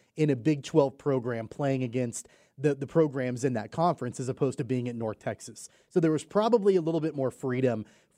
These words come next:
for Tyler Perry to shoot through it at North Texas. There was probably a little bit more, uh, you know, a, re-, a relaxed nature, uh, as opposed to where he's at right now in Manhattan. I think another difference is that,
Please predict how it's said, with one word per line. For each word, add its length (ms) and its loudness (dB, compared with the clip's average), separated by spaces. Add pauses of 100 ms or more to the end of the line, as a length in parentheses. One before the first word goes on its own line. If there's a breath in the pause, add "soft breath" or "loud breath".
for 240 4
Tyler 380 -2
Perry 480 -2 (240 soft breath)
to 120 -8
shoot 320 -6
through 360 2
it 40 0
at 120 -4
North 220 0
Texas. 400 -2
There 120 2
was 100 -6
probably 460 0
a 60 0
little 180 0
bit 100 -6
more, 360 -2 (340 soft breath)
uh, 300 -4 (120)
you 120 -6
know, 100 -2
a, 80 -4
re-, 300 0
a 100 -4
relaxed 500 0
nature, 580 -2 (300 soft breath)
uh, 260 0
as 220 2
opposed 380 2
to 60 -2
where 200 0
he's 260 -6
at 160 2
right 220 -2
now 340 0
in 240 -2
Manhattan. 580 -6 (280 soft breath)
I 100 0
think 180 0
another 480 2
difference 560 -4
is 160 -4
that, 320 -2